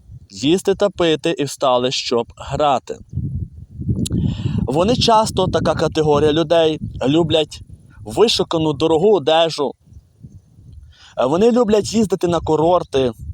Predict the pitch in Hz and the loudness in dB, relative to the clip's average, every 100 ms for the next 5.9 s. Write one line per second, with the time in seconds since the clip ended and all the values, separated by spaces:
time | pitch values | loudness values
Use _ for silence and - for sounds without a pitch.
0 | - - - - 147 160 185 185 202 208 | -14 -14 -12 -4 -2 0 0 4 4 2
1 | - 196 208 202 180 - 131 - 165 170 | 0 0 0 0 -2 -4 -6 0 2 2
2 | 143 151 - 196 - - 147 135 - _ | 0 -2 2 0 0 -2 0 0 -2 _
3 | _ _ _ _ 139 151 165 147 123 127 | _ _ _ _ -4 -2 0 -2 -2 0
4 | 196 - 143 165 151 151 123 170 202 151 | 0 0 -2 -2 0 0 0 0 0 -2
5 | - 160 151 - 143 147 165 175 160 | -2 -2 -4 -2 -2 0 0 0 -2